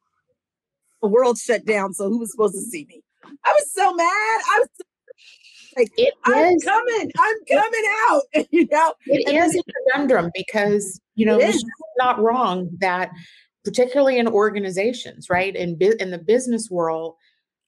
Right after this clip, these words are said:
Speaker 2: y-, there is etiquette. And I'm not gonna lie, I have s-, had to tell this to many Black women about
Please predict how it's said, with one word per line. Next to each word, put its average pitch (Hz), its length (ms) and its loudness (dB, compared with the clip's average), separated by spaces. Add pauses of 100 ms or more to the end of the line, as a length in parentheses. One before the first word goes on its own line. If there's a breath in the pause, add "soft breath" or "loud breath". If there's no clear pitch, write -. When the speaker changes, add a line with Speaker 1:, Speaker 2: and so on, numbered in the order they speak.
(340)
Speaker 2:
y-, - 80 -14 (140)
there 214 480 0
is 208 340 -4
etiquette. 240 520 -4
And 180 140 -6
I'm 196 260 -4
not 202 160 -8
gonna 202 180 -6
lie, 208 240 -4
I 170 140 -4
have 190 240 -10
s-, - 140 -14
had 196 260 -8
to 185 60 -12
tell 208 300 -4
this 190 200 -6
to 190 140 -8
many 180 360 -6
Black 175 340 -6
women 190 320 -8
about 160 400 -8